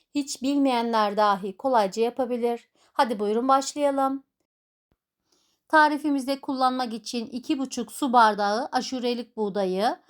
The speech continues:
tertemiz bir şekilde yıkayalım. Ee, ben, e, Maraş tipi aşurelik buğday kullanıyorum. Yani Maraş dövmesi diye geçiyor. Bu şekilde daha küçük olur, iri boyutta olmuyor ve, e, kıvamı çok daha güzel oluyor, daha çabuk pişiyor.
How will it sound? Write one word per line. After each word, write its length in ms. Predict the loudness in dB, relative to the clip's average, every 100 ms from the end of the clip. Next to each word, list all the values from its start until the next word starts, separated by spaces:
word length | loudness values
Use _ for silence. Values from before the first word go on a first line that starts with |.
| _ _
tertemiz 500 | 4 4 2 -6 -6
bir 60 | -6
şekilde 400 | -6 -6 -6 -2
yıkayalım. 760 | -2 -2 -2 0 0 -2 -4 _ _ _
Ee, 200 | -2 0 4
ben, 300 | 4 6 2
e, 300 | -2 -2 -2
Maraş 480 | 0 2 2 0 -2
tipi 360 | -10 -8 -6 -6
aşurelik 500 | -6 -6 -6 -6 -6
buğday 320 | 0 0 0
kullanıyorum. 580 | -4 -4 -2 -2 -4 -2
Yani 300 | 0 0 2
Maraş 460 | 2 4 2 0
dövmesi 460 | -4 -2 -2 -6 -6
diye 160 | -6 -4
geçiyor. 600 | -4 -6 -4 -2 -2 -4 _ _ -10
Bu 60 |
şekilde 440 | -4 -2 -2 0 2
daha 240 | 2 2
küçük 300 | -2 -14 -6
olur, 200 | -4 -4
iri 260 | -4 -6 -2
boyutta 420 | 0 -2 -2 0
olmuyor 680 | 2 0 0 -2 0 -2 0
ve, 240 | 0 0 -6 _ -8
e, 260 | -4 -4
kıvamı 480 | -4 2 2 2 -2
çok 240 | -6 -8 -6
daha 160 | -6
güzel 320 | -6 -6 -6
oluyor, 460 | -6 -4 -4 -4 -2 0
daha 180 | 0
çabuk 340 | 0 -6 -8 -10
pişiyor. 520 | -10 -6 -4 -4 -4